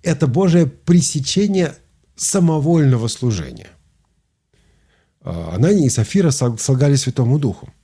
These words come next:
Им был вопрос: "Вот за столько вы продали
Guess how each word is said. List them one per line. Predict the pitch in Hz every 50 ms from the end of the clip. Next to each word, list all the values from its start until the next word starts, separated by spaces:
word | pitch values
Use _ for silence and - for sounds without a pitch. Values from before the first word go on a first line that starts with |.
| _ _ _ _ _ _ _ _ _ _ _ _ _ _ _ _ _ _
Им | - 85 80 76 73 67 67 - - _ _ _ _ _ _
был | _ 85 80
вопрос: | 71 87 98 - - 113 87 71 - - - - _ _ _ _ _ _ _ _ _ _ _
"Вот | - - -
за | 107
столько | 98 - - 233 285 262 - 208
вы | 170 143
продали | 135 - 143 143 131 110 110 101 90 90 -